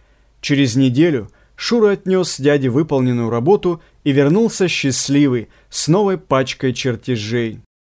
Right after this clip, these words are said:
Сказал: "Хорошо. Через неделю будут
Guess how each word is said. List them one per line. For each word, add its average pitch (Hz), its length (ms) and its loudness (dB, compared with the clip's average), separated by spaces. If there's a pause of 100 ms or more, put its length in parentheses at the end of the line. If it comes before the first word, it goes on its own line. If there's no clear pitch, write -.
(120)
Сказал: 160 640 0 (120)
"Хорошо. 147 680 0 (540)
Через 135 280 0
неделю 196 340 2
будут 165 400 0